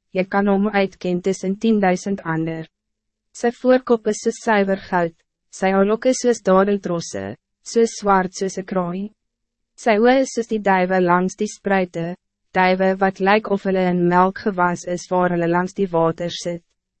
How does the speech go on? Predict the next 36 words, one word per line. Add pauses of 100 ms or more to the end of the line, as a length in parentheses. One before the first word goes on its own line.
(360)
Sy
wange
is
soos
die
kruiebedings
waar
lekker
ryk
kruie
groei. (320)
Sy
lippe
is
soos
lelies, (400)
hulle
drup
van
mirre. (320)
Sy
hande
is
soos
stawe
goud, (240)
met
edelstene
ingelee. (340)
Sy
lyf
is
soos
'n
blok
ivoor,